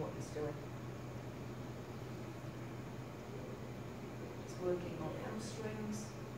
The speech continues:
So they, he will readily use my body, uh, and move my body to see what needs to change in Sarah's body, and then match the frequency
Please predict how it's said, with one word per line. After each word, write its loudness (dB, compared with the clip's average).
So 4
they, 8
he 4
will 6
readily 10
use 4
my 8
body, 4
uh, 2
and 2
move 6
my 6
body 6
to 2
see 4
what 8
needs 2
to 0
change 4
in 0
Sarah's 2
body, 2
and 2
then 4
match 4
the 0
frequency 4